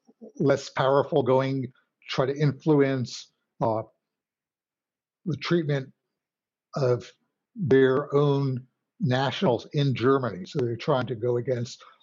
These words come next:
like, the right-wing people in Germany who are more hostile to, uh, guest workers. You see France dealing with their former colony.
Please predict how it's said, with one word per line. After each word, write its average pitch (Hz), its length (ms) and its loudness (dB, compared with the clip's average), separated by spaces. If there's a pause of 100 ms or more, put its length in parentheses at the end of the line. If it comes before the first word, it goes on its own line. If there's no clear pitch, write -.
like, 139 220 -6
the 127 80 0
right-wing 127 480 2
people 123 500 0 (880)
in 131 100 -2
Germany 131 340 0
who 127 120 -2
are 113 80 2
more 117 260 -2
hostile 131 560 -2
to, 123 360 -4
uh, 117 100 0 (400)
guest - 300 -6
workers. - 460 0 (880)
You 190 80 0
see 139 200 -2
France 135 560 -4
dealing 131 300 0
with 117 120 -2
their 120 80 0
former 110 340 -6
colony. 143 680 -2